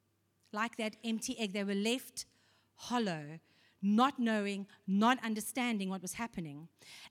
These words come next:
As we read in Luke earlier, Jesus' body is taken to the tomb, and the woman, um, who were followers of Jesus, they,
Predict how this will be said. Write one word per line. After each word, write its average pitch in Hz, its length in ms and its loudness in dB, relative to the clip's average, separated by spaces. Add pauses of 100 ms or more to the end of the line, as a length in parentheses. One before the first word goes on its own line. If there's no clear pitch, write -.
As 320 180 4
we 359 120 2
read 285 180 6
in 269 180 6
Luke 277 180 4 (100)
earlier, 277 280 2
Jesus' 269 520 -2
body 254 280 2
is 233 120 -2
taken 294 400 2
to 311 100 -4
the 262 80 -8
tomb, 233 480 0 (400)
and 254 180 6
the 262 60 6
woman, 320 480 4 (340)
um, 247 440 2 (380)
who 262 180 6
were 262 100 4
followers 330 460 2
of 262 120 -2
Jesus, 262 460 0
they, 233 300 0